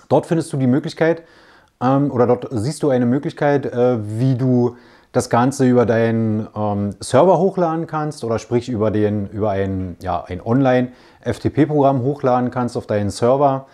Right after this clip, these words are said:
Ähm, das Video ist von Carlo Siebert, ist wirklich sehr, sehr genial erklärt, Schritt für Schritt, wunderschön erklärt. Kannst du dann natürlich definitiv auch, ähm, nachmachen.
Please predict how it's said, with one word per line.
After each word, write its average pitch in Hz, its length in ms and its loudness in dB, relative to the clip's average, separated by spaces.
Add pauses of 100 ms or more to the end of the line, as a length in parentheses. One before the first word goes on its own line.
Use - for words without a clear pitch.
(340)
Ähm, 113 420 2
das 101 140 -2
Video 127 180 4
ist 113 60 0
von 107 120 -6
Carlo 113 240 0
Siebert, 120 320 0
ist 107 140 -8
wirklich 110 260 -8
sehr, 107 220 0
sehr 117 140 -2
genial 110 280 0
erklärt, 110 460 0 (300)
Schritt - 240 -4
für 110 80 -4
Schritt, - 360 -2
wunderschön 120 460 -2
erklärt. 113 380 0 (280)
Kannst 123 280 -2
du - 20 2
dann 117 160 2
natürlich 113 340 -2
definitiv 113 720 -2
auch, 104 460 -4
ähm, 98 320 -4 (360)
nachmachen. 101 680 -2